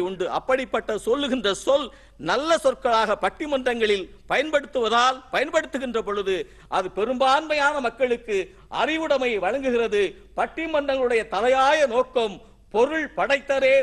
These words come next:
பொருள் படைத்தலே என்று கூறி, இந்த அற்புதமான வாய்ப்பை எனக்கு வழங்கிய பொதிகை தொலைக்காட்சி நிலையத்தாருக்கு என் சிறந்தாழ்ந்த வணக்கத்தையும் நன்றியையும் கூறி விடைபெறுகின்றேன்.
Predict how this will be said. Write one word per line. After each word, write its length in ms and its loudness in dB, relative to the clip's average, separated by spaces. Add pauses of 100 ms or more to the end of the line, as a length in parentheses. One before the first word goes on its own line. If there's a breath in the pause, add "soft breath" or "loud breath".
பொருள் 280 -4
படைத்தலே 520 0
என்று 240 -2
கூறி, 260 -2 (420 soft breath)
இந்த 140 -2
அற்புதமான 640 2
வாய்ப்பை 420 -2
எனக்கு 280 0
வழங்கிய 460 0
பொதிகை 320 2
தொலைக்காட்சி 580 -2
நிலையத்தாருக்கு 720 -2 (440 soft breath)
என் 180 -4
சிறந்தாழ்ந்த 580 0
வணக்கத்தையும் 720 0 (320 loud breath)
நன்றியையும் 580 -2
கூறி 240 0 (220)
விடைபெறுகின்றேன். 720 0